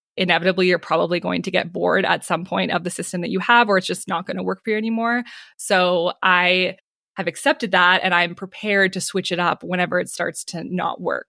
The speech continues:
So that's also, I would say, part of my plan is expecting that things are gonna stop working at some point. But because I'm prepared for that,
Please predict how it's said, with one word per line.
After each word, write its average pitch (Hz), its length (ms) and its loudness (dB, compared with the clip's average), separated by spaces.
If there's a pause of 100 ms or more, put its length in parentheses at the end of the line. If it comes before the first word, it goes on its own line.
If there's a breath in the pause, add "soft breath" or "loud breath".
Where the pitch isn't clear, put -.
(100)
So - 360 0
that's 190 180 4
also, 202 340 2
I 185 100 2
would 185 140 -4
say, 180 140 0
part - 320 0
of 175 120 -4
my 170 140 -4
plan 202 500 2
is 190 220 0
expecting 185 920 -2
that - 120 -4
things 175 160 -4
are 170 60 -4
gonna 175 180 -8
stop 175 240 -4
working 185 260 -6
at 226 100 -6
some 220 160 -2
point. 240 380 -2 (380 loud breath)
But 190 140 4
because 196 280 2
I'm 180 100 2
prepared 240 340 4
for 233 100 0
that, 175 320 6